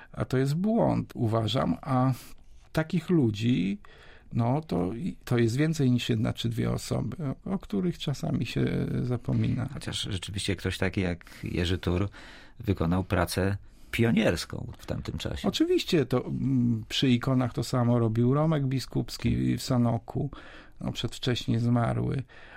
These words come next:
Speaker 1: On miał również takie świetne metodyczne, techniczne podejście do, do badania obrazów sakralnych.
Speaker 2: Zostańmy na moment przy architekturze, bo skoro mówimy, że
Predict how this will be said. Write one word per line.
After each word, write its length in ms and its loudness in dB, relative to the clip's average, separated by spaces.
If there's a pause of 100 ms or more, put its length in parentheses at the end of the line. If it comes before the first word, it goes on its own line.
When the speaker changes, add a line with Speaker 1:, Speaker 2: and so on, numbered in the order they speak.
(120)
Speaker 1:
On 140 2
miał 320 4
również 800 4
takie 560 2 (300)
świetne 480 2
metodyczne, 1160 2
techniczne 640 2
podejście 1000 0
do, 540 -2 (480)
do 160 2
badania 1300 0
obrazów 680 0
sakralnych. 880 -4 (400)
Speaker 2:
Zostańmy 380 0
na 120 2
moment 280 2
przy 280 0
architekturze, 720 2
bo 180 4 (380)
skoro 320 2
mówimy, 520 4
że 360 4